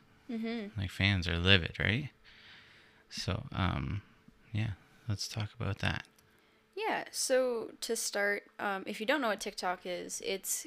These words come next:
Speaker 1: kind of a platform where you post these fifteen to sixty second videos. Uh, you can, like, lip sync to music, you can dance, there's skits, there's comedy, there's all kinds of different stuff on that app.
Speaker 2: And that
Speaker 1: Um,
Speaker 2: app used to be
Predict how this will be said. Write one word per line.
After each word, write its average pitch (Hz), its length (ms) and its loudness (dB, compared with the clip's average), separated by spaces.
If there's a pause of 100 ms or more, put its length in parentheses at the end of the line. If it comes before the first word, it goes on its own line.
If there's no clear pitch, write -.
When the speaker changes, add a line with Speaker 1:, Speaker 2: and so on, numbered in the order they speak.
Speaker 1:
kind 240 240 -2
of 247 60 2
a 247 80 4
platform 214 720 2
where 202 80 -2
you 196 120 -4
post 190 480 -4
these 185 420 -10 (340)
fifteen 202 680 -6
to 190 380 -6
sixty 190 380 -8
second 196 480 -8
videos. 233 640 -2 (560)
Uh, 196 280 2
you 190 140 -8
can, 180 320 -8
like, 170 220 -4
lip 190 200 -2
sync 196 280 -2
to - 100 -6
music, 190 420 -6
you - 80 -18
can 196 160 -18
dance, 269 520 0
there's 185 200 -6
skits, - 500 0
there's 185 220 -4
comedy, 180 360 -4
there's 175 260 -8
all 190 140 0
kinds 180 260 -6
of 190 80 -12
different 190 280 -8
stuff 208 200 -6
on 214 140 -2
that 214 120 0
app. 254 240 0 (1160)
Speaker 2:
And 196 600 0
that 107 100 6
Speaker 1:
Um, 110 60 4
Speaker 2:
app 98 260 2
used 101 240 -2
to 101 60 -6
be 95 340 -2